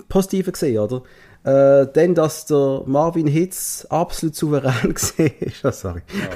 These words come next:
Speaker 2: Gott.
Speaker 1: <laughs> Es tut mir leid. Na, okay, das ist schon gesehen mit Positivität. Ich kann mehr geht's eigentlich nicht.
Speaker 2: Erwähnt doch gerade noch, dass der Mann aus dem eigenen Nachwuchs in fünfzehn Spielen gegen den F C B zehn Goal gemacht hat.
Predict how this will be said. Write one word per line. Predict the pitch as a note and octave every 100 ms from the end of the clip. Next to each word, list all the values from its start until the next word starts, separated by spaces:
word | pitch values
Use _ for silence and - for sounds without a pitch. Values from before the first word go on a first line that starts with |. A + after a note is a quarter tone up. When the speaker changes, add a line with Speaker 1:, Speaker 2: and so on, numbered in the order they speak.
| - -
Speaker 2:
Gott. | E2 F#5
Speaker 1:
<laughs> | E5+
Es | -
tut | F3
mir | C3+
leid. | B2 B2 - A3 E3
Na, | F3
okay, | F3+ F3
das | D#3+
ist | F3+
schon | D#3
gesehen | D#3+
mit | E3
Positivität. | D#3+ D3+ D3 C#3 B2+ A#2+
Ich | A#2+
kann | B2
mehr | C3 C3+
geht's | B2
eigentlich | B2 A#2+ A#2
nicht. | A#2+
Speaker 2:
Erwähnt | C3+ F#3
doch | E3+ -
gerade | C3+ D3
noch, | C#3 C3 A#2+
dass | A2+ A2 -
der | - G#2 G#2 G2+ F#2 F2+ F#2
Mann | G#2+ B2 C#3+
aus |
dem | A#2+
eigenen | G#2 A2+ G2+ F#2+
Nachwuchs | G2+ A#2 G#2 G2 - - G2+
in | F#2
fünfzehn | - G#2 - F#2+
Spielen | - F#2+ F#2+
gegen | F2+
den | F#2
F | F#2
C | -
B | F2+ E2
zehn | F2+ F2 -
Goal | F2+ G2+
gemacht | F#2+ F2 -
hat. | E2+ -